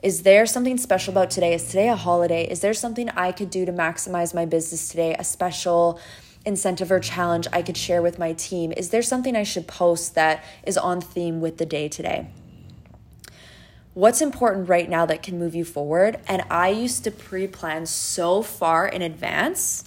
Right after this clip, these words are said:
And sure, this will work sometimes. If there's things going on, pre-planning, absolutely. So helpful to help you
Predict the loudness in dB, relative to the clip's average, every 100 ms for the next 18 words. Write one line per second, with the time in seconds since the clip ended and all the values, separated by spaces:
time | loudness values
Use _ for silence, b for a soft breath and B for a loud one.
0 | -2 0 0 -2 -2 -2 0 0 0 -2
1 | -6 -6 -6 -4 -2 -2 -4 -2 0 0
2 | -2 0 0 2 -2 -2 -2 -2 -4 -6
3 | -4 0 0 0 -6 -6 -6 -6 -6 0
4 | 4 4 4 -2 -2 -6 -4 -4 -4 -4
5 | -4